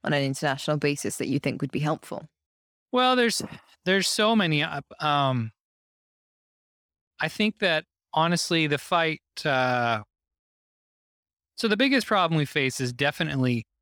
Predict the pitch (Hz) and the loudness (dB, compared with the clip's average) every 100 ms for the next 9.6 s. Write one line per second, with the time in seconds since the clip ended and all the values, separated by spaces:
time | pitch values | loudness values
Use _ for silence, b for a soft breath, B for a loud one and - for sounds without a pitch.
0 | _ _ - 135 117 113 107 _ _ _ | _ _ -4 0 2 0 -2 _ _ _
1 | - 139 143 165 156 - 127 117 117 143 | -4 0 2 0 0 0 0 0 0 0
2 | 156 - 202 233 269 240 208 160 143 143 | 0 2 0 2 2 4 4 2 0 0
3 | 131 135 147 - 139 127 107 104 _ _ | 0 -2 0 0 0 0 -2 -8 _ _
4 | _ _ _ _ _ - - 151 151 151 | _ _ _ _ _ -18 -2 0 2 2
5 | - 147 139 127 - - 131 135 - 127 | 0 0 2 -2 -4 2 4 4 2 -2
6 | 110 - 131 156 190 160 135 120 120 120 | -2 0 2 2 0 0 2 2 0 0
7 | 120 120 113 143 120 110 _ _ _ 131 | 0 0 0 -2 -2 -4 _ _ _ -4
8 | 123 120 117 113 120 131 139 139 131 123 | 0 2 0 0 0 2 2 2 4 4
9 | 120 117 113 110 110 110 | 4 4 2 2 2 -2